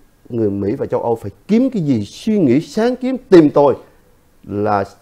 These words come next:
sáng tạo một cái gì phải tốt hơn, giỏi hơn để chứng minh cho nhân loại thấy cái đồ đây đồ tốt mà họ ủng hộ. Chứ không phải là cố ý tiêu diệt cái người đối thủ của mình.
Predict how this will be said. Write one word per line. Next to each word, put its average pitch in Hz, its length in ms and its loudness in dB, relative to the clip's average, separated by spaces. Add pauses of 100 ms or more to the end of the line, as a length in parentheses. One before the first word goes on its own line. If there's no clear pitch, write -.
(100)
sáng 220 240 0
tạo 107 160 -6
một 127 160 -4
cái 175 100 -4
gì 120 220 -2
phải 107 180 -6
tốt - 340 -2
hơn, 151 260 0
giỏi 117 180 -2
hơn 151 240 2 (440)
để 110 140 -2
chứng 208 340 -4
minh 147 260 0 (360)
cho 127 160 -2 (140)
nhân 151 220 2
loại 143 280 0
thấy 131 180 -4
cái 151 180 -10
đồ 98 200 -4
đây 104 140 -2
đồ 101 120 -10
tốt 143 260 -6 (320)
mà 95 160 -6
họ 85 440 -10
ủng 120 160 -8
hộ. 95 220 -4 (500)
Chứ 175 60 -2
không 160 180 -4
phải 110 200 -4
là 131 200 -2 (140)
cố 175 200 2
ý 196 140 -4
tiêu 151 300 -2
diệt 110 240 -4
cái 151 100 -2
người 135 320 -2
đối 135 140 -4
thủ 123 200 -6
của 135 60 -4
mình. 127 160 -2